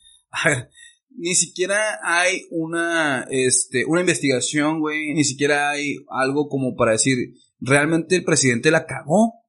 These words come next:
porque hay una orden de aprehensión girada, ¿por qué lo soltó si ya tiene todo para meterlo a la cárcel? No lo hay, güey. Incluso yo creo que sería perjudicial haberlo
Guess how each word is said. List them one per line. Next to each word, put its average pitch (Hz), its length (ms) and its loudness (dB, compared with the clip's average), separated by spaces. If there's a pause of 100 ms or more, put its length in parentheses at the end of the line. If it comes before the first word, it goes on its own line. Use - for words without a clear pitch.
(120)
porque 143 320 2 (500)
hay 170 180 4
una 196 180 0
orden 214 200 0
de - 60 -4
aprehensión 135 420 -4
girada, 214 500 0
¿por 151 160 0
qué 175 80 -4
lo 214 80 4
soltó 185 480 0
si 202 140 -4
ya 151 100 -2
tiene 196 180 -4
todo 208 400 2
para 175 180 6
meterlo 147 340 4
a - 40 8
la - 40 -4
cárcel? 180 280 0 (340)
No 143 180 4
lo 165 160 2
hay, 185 180 -10
güey. 156 240 -14
Incluso 143 300 0
yo 175 100 4
creo 175 140 -2
que 185 80 0
sería 147 300 2
perjudicial 151 840 2 (260)
haberlo 139 800 0